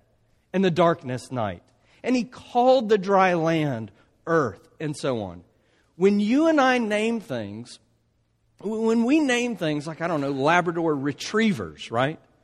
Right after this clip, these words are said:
We're going, "Oh, that dog brings things back. <laughs> We'll call it a retriever." You, we're describing the nature of something. When God names something,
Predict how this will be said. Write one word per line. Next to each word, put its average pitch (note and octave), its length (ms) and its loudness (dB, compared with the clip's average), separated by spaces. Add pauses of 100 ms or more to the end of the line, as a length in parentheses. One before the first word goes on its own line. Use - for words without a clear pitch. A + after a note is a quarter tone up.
(460)
We're A#3 220 4
going, G3 380 4 (600)
"Oh, A3+ 360 0 (760)
that G#3+ 200 -2
dog G#3+ 240 2
brings G#3+ 280 0
things A3+ 220 -2
back. G3 460 -4 (120)
<laughs> C#5 60 -6 (680)
We'll F#3 140 0
call D#3 240 0
it D#3 60 2
a D#3+ 40 0
retriever." D#3+ 600 0 (500)
You, G#3+ 260 -6
we're G3 220 -2
describing F#3+ 880 2
the A2+ 80 -6
nature A2 340 -6
of F#2+ 120 -10
something. E2+ 460 -14 (600)
When E3+ 380 -2
God A#3 400 2
names C4+ 520 -2
something, G2+ 540 -12